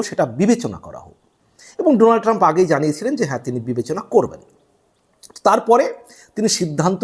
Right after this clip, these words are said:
নেন যে ঠিক আছে আপাতত তিন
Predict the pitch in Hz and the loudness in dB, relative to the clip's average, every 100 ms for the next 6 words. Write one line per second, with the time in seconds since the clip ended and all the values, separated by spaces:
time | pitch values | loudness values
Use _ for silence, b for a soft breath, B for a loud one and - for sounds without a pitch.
0 | 208 339 440 _ _ _ _ _ 143 160 | 2 0 -6 _ _ _ _ _ 2 4
1 | 151 131 101 - _ _ _ - 175 220 | 4 2 -4 -18 _ _ _ -4 -2 2
2 | - 156 151 151 - 262 - _ _ _ | 2 2 0 -2 -4 -4 -6 _ _ _
3 | 170 | 0